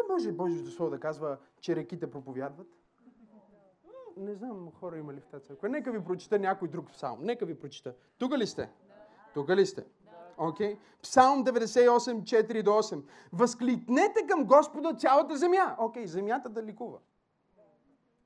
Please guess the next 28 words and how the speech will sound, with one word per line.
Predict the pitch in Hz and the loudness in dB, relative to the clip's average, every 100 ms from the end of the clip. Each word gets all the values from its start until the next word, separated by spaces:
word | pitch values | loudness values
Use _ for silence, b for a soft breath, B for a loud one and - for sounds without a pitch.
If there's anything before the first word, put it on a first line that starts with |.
| _ - | _ -6
Окей, | 156 214 175 | 2 4 4
продължаваме. | 170 185 185 240 233 123 - _ _ _ _ _ _ _ _ b b b b | 2 2 6 8 6 0 -12 _ _ _ _ _ _ _ _ b b b b
"Радвайте | 214 269 339 349 349 359 | 6 8 8 6 0 0
се | 349 | -2
и | 330 285 | -2 0
пейте | 294 302 285 | -2 -2 -4
псалми. | - 302 269 226 | 0 4 4 2
Пейте | 202 294 330 | 0 0 0
на | 320 254 | -2 2
Господа | 262 262 202 196 | 4 4 -2 -2
с | 180 | 0
арфа, | 156 165 233 330 - _ _ _ _ _ _ | -2 -2 -6 -6 -12 _ _ _ _ _ _
с | - 214 214 | -8 0 6
арфа | 254 302 | 6 6
и | 339 | 0
с | 254 196 | -2 -4
глас, | 156 220 254 - - _ _ b b | 2 2 2 -8 -20 _ _ b b
с | - 233 | -4 0
търби | 233 220 180 | 4 4 4
и | 320 | 0
с | 220 | 4
глас | 254 269 | 4 4
на | 262 | 2
рог, | 226 226 - B - | 4 2 2 B -12
викане | 165 285 294 277 277 | 0 2 2 0 0
радостно | 220 254 262 - 254 | 6 6 6 -2 -6
през | - 208 | -4 -6
царя, | - 240 240 247 240 | -2 0 2 2 -2